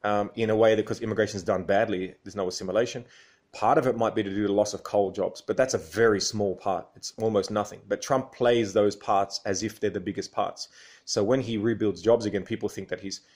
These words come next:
saved them. But in the long term, they're still gonna go. Um, there is no way that coal will stay, unfortunately. And I want these people protected. And that's why I'm very, very angry with the Democrat Party, 'cause the Democrat Party played identity politics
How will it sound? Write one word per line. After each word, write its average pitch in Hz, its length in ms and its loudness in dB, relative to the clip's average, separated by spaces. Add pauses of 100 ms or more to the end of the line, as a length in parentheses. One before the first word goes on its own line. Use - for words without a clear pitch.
saved 110 280 2
them. 101 80 2
But 113 100 4
in 139 100 4
the 117 60 4
long 131 200 6
term, 117 180 0
they're 113 120 4
still 123 220 2
gonna 104 180 2
go. 95 320 2 (580)
Um, 95 240 -4
there 110 180 6
is 107 120 0
no 123 240 6
way 117 200 8
that 104 140 2
coal 113 240 4
will 98 140 -2
stay, 101 480 0 (340)
unfortunately. 110 800 2 (220)
And 110 100 -6
I 120 140 4
want 120 440 4
these 113 180 -2
people 120 260 -6
protected. - 580 -4
And 110 140 -6
that's 127 160 0
why 127 120 6
I'm 104 140 -2
very, 135 320 6
very 117 240 4
angry 107 400 -2 (560)
with 117 160 0
the 113 60 2
Democrat 110 480 4
Party, 82 320 -4 (800)
'cause 98 120 -8
the 104 60 -2
Democrat 135 440 2
Party 113 260 2
played 110 260 0
identity 101 440 0
politics - 600 -2